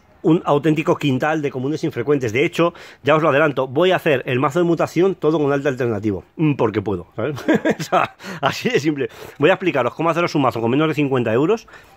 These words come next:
eh, el mazo que he elegido ha sido el mazo de mutación y además me voy a flipar y lo voy a hacer con el arte alternativo, para que veáis que, eh, si se quiere, se puede, ¿vale? O sea, va, va a molar, ese vídeo va a molaros seguro. Bueno,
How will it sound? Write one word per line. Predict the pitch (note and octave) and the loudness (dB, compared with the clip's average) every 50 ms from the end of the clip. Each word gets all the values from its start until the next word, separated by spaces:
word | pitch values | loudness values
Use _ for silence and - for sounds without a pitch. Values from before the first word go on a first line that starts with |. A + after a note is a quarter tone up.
| _ _ - | _ _ -2
eh, | D3 B2 A#2+ A#2+ | 2 2 4 4
el | A#2+ A#2 | 4 2
mazo | C3 C3+ D3 D3 | 2 2 0 0
que | C3+ D3 | 0 2
he | C#3 C3 | 2 2
elegido | B2+ A#2+ - - C#3+ A2 F2+ - - - - - - | 2 0 0 0 0 0 0 -2 -6 -14 -20 -8 -6
ha | - A#2+ | -4 -4
sido | - - B2+ | 0 0 0
el | G#2+ A#2 | 0 0
mazo | C3+ - D#3+ | 0 0 0
de | D3 | 2
mutación | C#3 C#3 B2+ B2+ A#2+ - D3 E3+ F#3 - - - - - - - | 2 2 0 0 0 2 2 2 0 0 -6 -18 -20 -14 -6 0
y | C#3 B2+ | 2 2
además | A#2+ A2 A2+ C3+ D#3+ D3+ - C#3+ | 4 4 4 2 2 0 0 -2
me | A#2+ A#2 | -4 -2
voy | A2 B2 | 0 0
a | C#3 - | 0 -2
flipar | - C#3 B2 A2+ E3 E3+ F#3 - | -2 -2 -2 0 0 -2 -2 -2
y | C3+ | -2
lo | A#2 G#2+ | -2 0
voy | A#2 B2 | 0 -2
a | |
hacer | A#2 - C#3+ D3+ C#3 - | -2 -4 -4 -6 -6 -6
con | - A#2 A#2 G#2+ G#2+ | -6 -4 -4 -2 0
el | G#2 A2 | 0 -2
arte | A2 G#2+ A#2+ | -2 -2 -2
alternativo, | A2+ G#2+ G2+ G2 F#2+ F#2 G2 F2+ E2+ - | -4 -2 -4 -6 -6 -8 -8 -10 -10 -8
para | - A2 G2 F#2 | -6 -6 -6 -6
que | F#2+ G#2 G2+ G#2 G2+ | -4 -4 -2 0 0
veáis | G#2 A2 A#2+ - | 2 2 0 0
que, | - D#3 D#3 D3 - - - - - _ | 0 0 0 0 0 -4 -12 -20 -16 _
eh, | - C#3 C3 B2+ B2 A#2+ A#2+ A#2+ A#2 A2 | -6 -4 -2 0 2 2 2 2 0 0
si | - - A2 | -2 -4 -4
se | C#3 A#2+ A2 | -4 -4 -2
quiere, | C3 D#3+ E3+ F#3 | -2 -2 -2 -2
se | - - G2 | -2 -4 -4
puede, | F#2+ G#2 F#2 D#2+ D#2 - - - | -4 -4 -4 -6 -8 -12 -12 -8
¿vale? | F#2 A2+ D3 | -6 -4 -4
O | C3 - | -4 -4
sea, | G2+ E2+ F2+ F2+ E2+ F2 | -6 -6 -6 -6 -6 -4
va, | G2+ B2 A#2+ | -2 -2 -2
va | A2 A#2 A#2+ | 0 0 -2
a | |
molar, | A2 G#2 F2+ D#2 - - - | -2 -4 -6 -8 -8 -6 -4
ese | A#2+ - B2 B2 | -4 -4 -4 -4
vídeo | C#3 D3 C#3+ C3 | -2 0 0 2
va | C3+ | 2
a | C#3 | 2
molaros | C3+ A#2+ C3+ D#3 F3+ F#3+ - | 2 2 2 2 2 0 0
seguro. | - C3+ A#2+ A#2 A2+ G2+ - - - _ - - - - - | -4 -6 -6 -6 -8 -10 -12 -16 -20 _ -20 -20 -16 -4 0
Bueno, | D3+ D#3 B2 F#2+ | 2 2 2 2